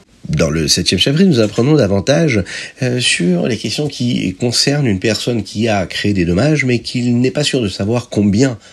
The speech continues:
de dommages il a causé, comment est-ce qu'il doit, euh, régler ça, et comment est-ce qu'il doit, euh, réparer sa faute.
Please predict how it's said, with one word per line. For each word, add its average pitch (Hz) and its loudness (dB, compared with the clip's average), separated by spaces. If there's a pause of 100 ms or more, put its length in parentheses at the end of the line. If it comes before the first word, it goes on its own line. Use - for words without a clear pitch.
(120)
de 90 -2
dommages 87 0
il 82 -4
a 80 -6
causé, 73 -6
comment 82 -2
est-ce 90 -2
qu'il 82 -4
doit, 85 0 (460)
euh, 82 -2
régler 87 0
ça, 69 -4
et - -10
comment 78 0
est-ce 82 -2
qu'il - -8
doit, 85 -2 (440)
euh, 73 -4 (400)
réparer 90 -2
sa 80 -4
faute. - -14